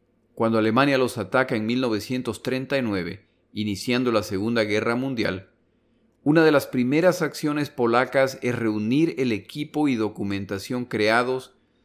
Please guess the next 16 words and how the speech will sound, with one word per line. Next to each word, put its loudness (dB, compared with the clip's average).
destruir 4
lo 4
restante -2
y 0
entregar 0
todo 0
esto -2
a 2
los -4
franceses -4
para -4
que -2
ellos -2
continúen -6
el -6
trabajo. -4